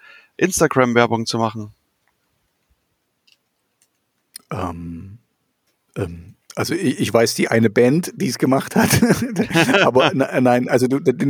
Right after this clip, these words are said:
Speaker 2: meinst jetzt wahrscheinlich nicht, weil die kennst
Speaker 1: Nee.
Speaker 2: du wahrscheinlich gar nicht, aber, ähm, äh, Facebook, äh, vielleicht die, die, ähm, die A F D oder so?
Speaker 1: Nein.
Speaker 2: Oder
Speaker 1: Es,
Speaker 2: irgendwann?
Speaker 1: äh, war
Speaker 2: Nein?
Speaker 1: eine, äh, eine, eine Software,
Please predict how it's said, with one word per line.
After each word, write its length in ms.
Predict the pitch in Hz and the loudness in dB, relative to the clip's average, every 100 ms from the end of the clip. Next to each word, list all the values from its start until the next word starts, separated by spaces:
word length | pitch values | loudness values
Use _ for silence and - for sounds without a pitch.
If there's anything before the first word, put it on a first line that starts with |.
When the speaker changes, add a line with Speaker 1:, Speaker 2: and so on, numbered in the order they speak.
| 135 | 4
Speaker 2:
meinst 300 | 143 165 - | 4 2 2
jetzt 140 | 165 | 2
wahrscheinlich 400 | 151 160 180 180 | 2 2 0 0
nicht, 340 | 175 143 - - - - - | 2 2 2 -10 -14 -16 -6
weil 100 | 120 | 0
die 80 | 117 | 0
kennst 220 | 113 127 | 2 4
Speaker 1:
Nee. 60 | 135 | 4
Speaker 2:
du 60 | 113 | 4
wahrscheinlich 380 | 104 107 104 | 2 -2 -2
gar 160 | - 107 | -2 -2
nicht, 180 | 101 107 | -2 -2
aber, 220 | 117 110 - - - - - - | 2 2 0 -16 -16 -18 -12 2
ähm, 380 | 113 110 110 117 - - | 4 4 2 -2 -12 -2
äh, 220 | 120 107 104 - - | 2 4 2 -4 -10
Facebook, 400 | - 110 - - _ - - - - | -6 -6 -8 -14 _ -20 -20 -16 -2
äh, 140 | 107 | 0
vielleicht 340 | - 110 101 - | 2 2 0 2
die, 280 | 113 107 104 | 4 4 2
die, 380 | 170 180 135 - | 2 2 2 2
ähm, 460 | 107 101 98 95 117 _ _ - - - | 2 2 2 -2 -6 _ _ -20 -12 0
die 140 | 120 | 2
A 140 | 101 98 | 2 0
F 160 | - | -2
D 200 | - 120 | 4 4
oder 200 | 175 180 | 6 4
so? 320 | 175 220 233 220 _ | 4 4 2 -6 _
Speaker 1:
Nein. 360 | 117 107 135 175 _ _ - - | -4 -2 -2 -4 _ _ -20 -6
Speaker 2:
Oder 180 | - 117 | 0 4
Speaker 1:
Es, 240 | 143 131 | 4 2
Speaker 2:
irgendwann? 220 | 156 - 120 | 0 0 2
Speaker 1:
äh, 40 | |
war 280 | 135 165 87 | 4 4 4
Speaker 2:
Nein? 240 | 135 165 | 4 4
Speaker 1:
eine, 460 | 170 151 147 92 117 | 4 4 4 4 4
äh, 40 | - | 4
eine, 180 | 120 101 | 2 2
eine 240 | 117 113 | 2 0
Software, 760 | - 185 - - 120 127 175 | 2 0 0 0 4 4 0